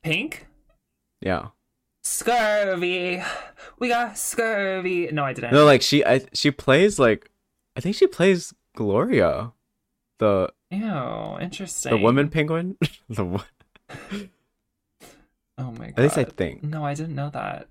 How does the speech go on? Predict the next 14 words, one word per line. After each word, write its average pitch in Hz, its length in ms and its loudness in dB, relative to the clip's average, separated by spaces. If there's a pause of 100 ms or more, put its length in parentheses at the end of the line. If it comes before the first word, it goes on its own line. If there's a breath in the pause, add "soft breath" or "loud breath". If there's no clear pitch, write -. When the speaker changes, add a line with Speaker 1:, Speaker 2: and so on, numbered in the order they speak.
Speaker 1:
Okay, 139 240 -8
wait. - 240 -10
I'm 135 180 -6
getting 185 260 -4
another - 300 -8
one. 156 380 -12 (140)
I 156 80 -4
fear 175 240 -4
I'm, 175 320 -4
Speaker 2:
Okay. 101 200 -6
Speaker 1:
I've 143 120 -4
not 147 180 -4
had 143 120 -8
enough. - 640 -8